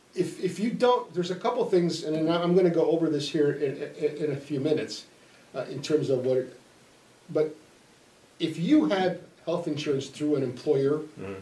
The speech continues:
Speaker 1: that's probably the best thing for anybody to have. So if you already have health insurance from an employer, don't look around.
Speaker 2: Right.
Speaker 1: Okay, just take it,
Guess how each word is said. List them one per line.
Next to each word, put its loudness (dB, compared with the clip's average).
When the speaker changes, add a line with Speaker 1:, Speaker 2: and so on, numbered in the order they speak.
Speaker 1:
that's -10
probably 0
the -6
best -2
thing -6
for -8
anybody 0
to -4
have. -8
So -6
if -10
you 4
already 4
have -4
health -2
insurance -8
from -6
an -2
employer, -2
don't 4
look -2
around. -14
Speaker 2:
Right. -10
Speaker 1:
Okay, -8
just -18
take 0
it, 0